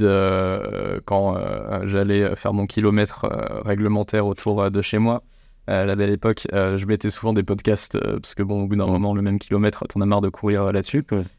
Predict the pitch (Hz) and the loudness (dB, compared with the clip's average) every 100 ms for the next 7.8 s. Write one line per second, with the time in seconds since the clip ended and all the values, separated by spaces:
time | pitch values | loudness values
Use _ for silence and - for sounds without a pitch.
0 | - 110 113 110 101 98 98 101 - _ | -4 0 2 2 2 0 0 -2 -6 _
1 | _ _ _ - 110 127 123 147 - 113 | _ _ _ -8 0 2 2 0 0 -2
2 | 107 - 117 117 104 104 107 104 101 - | -4 -2 0 2 2 0 0 0 0 -4
3 | 110 107 113 110 113 127 - 110 - - | -4 -2 -2 -2 0 -2 -2 -4 -2 0
4 | 117 - 104 98 92 - 117 110 110 98 | 0 0 -4 -4 -2 0 0 2 0 0
5 | 101 104 107 110 - - 98 98 98 - | -2 2 4 4 -2 -4 -2 -2 -4 -2
6 | 107 113 - 107 98 - 101 107 - 98 | 0 0 0 0 0 -2 -2 -2 0 0
7 | 95 - 107 101 - 113 113 | 0 0 2 2 0 0 0